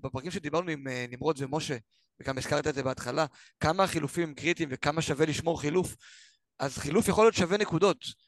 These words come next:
באיזשהו מקום, במקום שתעשה מינוס, תעשה את החילוף ששמרת, אז עכשיו, לרוץ עם השחקני הגנה שיש לך, שיש להם אותו סיכוי להביא נקודות כמו לכל שחקן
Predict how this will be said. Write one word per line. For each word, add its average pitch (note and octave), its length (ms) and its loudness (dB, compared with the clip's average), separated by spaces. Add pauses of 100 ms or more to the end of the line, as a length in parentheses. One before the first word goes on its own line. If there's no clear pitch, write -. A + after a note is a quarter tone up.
(220)
באיזשהו E3+ 380 -2
מקום, F3+ 260 2
במקום E3+ 240 2
שתעשה F#3+ 280 0
מינוס, F#3 260 -4
תעשה D#3+ 160 -6
את - 60 -6
החילוף F3+ 260 -2
ששמרת, E3 460 -2 (1120)
אז C3+ 120 -4
עכשיו, G3+ 340 2
לרוץ D#3+ 280 0
עם G3+ 60 -4
השחקני D#3+ 340 -4
הגנה D#3 280 -2
שיש D#3+ 240 -6
לך, F3 220 0
שיש D#3+ 240 -6
להם E3 120 0
אותו D3 160 -4
סיכוי E3+ 300 -2
להביא D3+ 200 0
נקודות D3+ 340 -4
כמו D3 120 -8
לכל C#3+ 220 0
שחקן D#3 360 -4